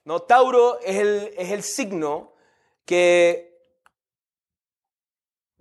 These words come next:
Mira lo que dice, "Como ingresa en el signo que tiene que ver con el cuerpo, la tierra, la alimentación y los placeres,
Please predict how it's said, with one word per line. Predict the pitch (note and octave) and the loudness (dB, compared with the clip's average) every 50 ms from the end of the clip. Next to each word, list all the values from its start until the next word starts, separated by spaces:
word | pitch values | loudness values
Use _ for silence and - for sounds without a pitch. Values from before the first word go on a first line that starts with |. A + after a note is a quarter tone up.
| _ _ _ | _ _ _
Mira | E3+ F3 F3+ | -2 0 0
lo | F3 D#3 | 2 2
que | D#3+ | 0
dice, | D3 - B2+ - | -4 -6 -6 -6
"Como | - F3+ F#3 G3 | -4 -2 0 0
ingresa | G3 F#3 G#3+ B3+ B3+ B3+ B3+ A#3+ B3 - | 2 4 4 4 4 4 4 4 4 4
en | F#3 F3+ F3+ | 2 0 0
el | F3 E3+ | -2 -2
signo | A3 A#3 A#3 A3 | -4 -4 -2 -2
que | F3+ D#3+ | -2 -2
tiene | E3 G3 G#3 G3 E3 | -2 -2 -2 -2 0
que | F3+ | 0
ver | F3+ F3 | 0 0
con | F3+ G#3 F#3+ F3 | -2 -2 -2 -2
el | D3+ D#3 | -2 -4
cuerpo, | - - A3+ A#3+ A#3+ A#3 A#3 A#3+ A3+ A3+ | -6 -2 2 2 4 4 2 0 0 2
la | G3+ E3+ D3+ - | 2 2 2 0
tierra, | G3+ G#3+ A3 A3 A3 A3 G#3 | 0 0 2 2 4 2 2
la | F#3+ | 2
alimentación | E3+ D#3+ E3 D#3+ D#3+ D#3 D#3 D3 - G3 G#3 | 0 -4 -6 -6 -6 -6 -6 -4 -4 -2 -2
y | |
los | G3 F3 - | -2 -2 -2
placeres, | D#3+ D3 - - A3+ G#3 E3+ C#3+ C3 C#3+ - - | -4 -6 -4 -2 0 0 0 -2 -4 -8 -10 -16